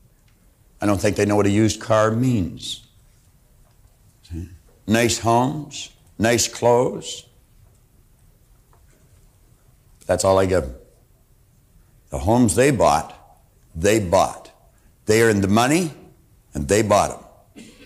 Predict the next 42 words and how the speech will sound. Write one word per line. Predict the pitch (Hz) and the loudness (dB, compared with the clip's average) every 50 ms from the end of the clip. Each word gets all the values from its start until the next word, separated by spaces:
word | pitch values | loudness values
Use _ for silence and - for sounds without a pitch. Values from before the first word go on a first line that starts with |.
| - - - | -20 -16 -10
Some | - - 76 | -8 -8 -6
of | 64 | -6
you | 64 | -4
say, | - - 76 | -2 -2 0
"Oh, | 69 65 | 0 -2
wow, | 58 67 76 80 67 60 | -2 -2 0 0 0 0
yeah, | 60 64 82 80 58 52 - - | -2 -2 -2 -4 -4 -6 -10 -16
it's | - - - - _ _ _ _ _ _ _ _ | -20 -20 -20 -20 _ _ _ _ _ _ _ _
Proctor's | - - 78 73 - - - - | -4 -4 -4 -4 -6 -12 -20 -20
kid. | - - - - 62 | -12 -8 -6 -6 -6
He | 62 | -6
can | - - - - - | -10 -14 -20 -20 -10
afford | - - 104 98 | -4 -2 -2 0
to | 80 | 0
buy | 71 69 | -2 -4
a | 65 | -4
couple | - - 71 67 - | -4 -4 -6 -6 -6
of | 76 73 | -4 -4
houses." | 78 69 64 - - - - - _ - _ _ _ _ _ _ _ - _ _ - - - _ _ _ - _ - | -4 -4 -4 -6 -14 -20 -20 -20 _ -20 _ _ _ _ _ _ _ -20 _ _ -20 -20 -20 _ _ _ -20 _ -2
You're | - 120 | 2 4
right, | 160 180 190 | 4 4 2
he | 151 143 | 0 -2
can. | - 156 180 180 147 104 82 - - - _ - - | -2 0 2 2 2 0 -4 -10 -16 -20 _ -12 -6
And | 85 85 92 | -4 -2 0
not | 117 131 | 0 0
because | 147 139 143 139 135 | -2 -2 -2 0 0
he's | 131 123 | 0 0
my | 131 147 160 170 | 0 0 -2 -2
kid, | - - 85 87 92 - - - _ _ _ | -2 -2 -2 -2 -4 -6 -12 -20 _ _ _
because | - - 107 101 | -2 0 0 2
he | 98 | 2
got | 107 104 98 | 2 2 2
the | 95 98 | 2 2
ideas. | 92 98 104 117 113 - - - - - - _ _ _ _ _ _ _ _ _ _ _ _ _ _ _ _ _ _ _ _ _ _ _ _ _ _ _ _ _ _ - | 2 2 2 2 0 0 -2 -8 -20 -20 -20 _ _ _ _ _ _ _ _ _ _ _ _ _ _ _ _ _ _ _ _ _ _ _ _ _ _ _ _ _ _ -8
He | - 107 | -4 -2
and | 107 | -2
Leslie | 107 104 101 - - 98 | 0 0 -2 -2 -4 -4
study | 90 - - 104 95 98 | -4 -2 0 0 2 2
it | 98 | 2
all | 95 90 90 | 2 2 2
the | 92 | 0
time. | 92 - 131 131 107 76 | 0 0 0 0 0 -2